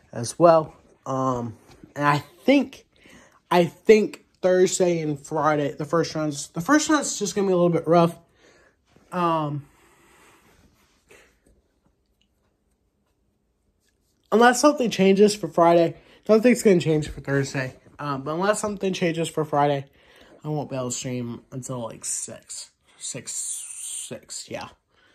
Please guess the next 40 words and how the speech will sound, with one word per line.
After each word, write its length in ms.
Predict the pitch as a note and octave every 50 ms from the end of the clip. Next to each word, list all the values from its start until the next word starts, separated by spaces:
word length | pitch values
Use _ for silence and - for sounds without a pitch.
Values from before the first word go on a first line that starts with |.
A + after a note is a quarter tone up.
| _ _ _ _ _
six. 420 | - - - - - - - - _
So, 300 | _ - - C3 G#2 G2+ _ _ _ _ -
um, 240 | B2 A#2 A2 A2 A2 _ _ _
yeah, 160 | - C#3 A#2 - _ _ -
I 60 | F3
mean, 220 | F#3+ F#3+ F#3 D#3 - - - - - _ _ _ _ _ _ _ _ _ _ _ _ _ _ _ _ _ _ _ _ - - - - - - D#3 - -
I 80 | C4
mean, 120 | C4+ B3+ B3
I'll 120 | C4+ -
probably 280 | - D#4 E4+ D#4+ C#4 A#3+
react 500 | A3 G3 F#3 G3 - - - - - - _ _ _ _
throughout 320 | - G3+ G3 F#3+ F#3+ F#3
the 60 | - E3+
day, 340 | E3 D#3+ D#3+ E3+ D#3+ - _ _ _ _ _ _ _ -
or 100 | - F3
I'll 180 | F3 F#3 F#3
probably 300 | - G#3 G3+ G3 G3 F#3+
do, 180 | F#3 G3 G3 F#3
like, 180 | F3+ F3 E3
a 60 | D#3+ C#3+
reaction, 580 | D3 D3 C#3 B2+ C3 - - - C#3+ C3+ C3+ _ _ _ _ _ _ _ _ _ _ _ _ _ _ _ _ -
um, 640 | - C3+ C3+ C3+ B2+ B2+ B2+ B2 B2 B2 B2+ A#2 - -
at 140 | B2 B2
some 240 | - - B2+ B2 B2
point. 380 | B2 B2+ B2 B2 B2 B2 B2 _ _
I 100 | - C3+
don't 140 | B2+ B2 A#2+
know. 200 | A#2 A#2 C3 - _ _ _
We'll 120 | - C#3
see. 280 | C3+ - - A#2+ A2+ - _ _ _ _ _ _ _ _
But 80 | - D3
it's 120 | D3 -
gonna 140 | E3 D#3+ D3+
be 60 | C3+
a 40 | B2
crazy 300 | - C3 C3 B2 A2+ A#2
tournament. 400 | A2 A#2+ A#2+ A#2 A#2+ A#2+ G#2+ - -
I 100 | A2+ A#2
cannot 260 | A#2 A#2+ A2 - -
wait. 300 | A2 A#2+ A#2 - -